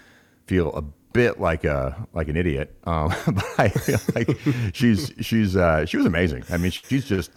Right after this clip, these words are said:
Speaker 1: some of the crap she's done and how much she's made a difference in people's lives. I mean, that, that's also one thing that I really took away is get out of yourself, right?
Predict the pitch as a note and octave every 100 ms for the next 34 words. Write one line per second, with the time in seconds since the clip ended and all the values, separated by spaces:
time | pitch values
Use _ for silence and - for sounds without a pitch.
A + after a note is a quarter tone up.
0 | _ - C3 E3+ D2+ - F#2+ F#2 - F#2
1 | D2+ D2 E2 E2 E2+ F3+ G3+ A3+ A3 -
2 | F#2 D#2+ D#2+ D#2 B2 D#2+ D2 _ _ -
3 | - - - - - - F2+ F2+ F#2 -
4 | - D2+ F2+ D#2 D2+ C2+ F#2 D2 - -
5 | - F2 E2+ F2 A2 - - - F3 -
6 | D#3 F#3 F3+ C3 C#3 D3+ A2 E2 F2+ F#2
7 | F#2+ E2+ C#2+ C2+ F2+ - - - F#2+ E2
8 | A2+ A2 G#2 F#2+ D#2 C#2 - C2 - -
9 | _ _ _ _ F#2 E2+ E2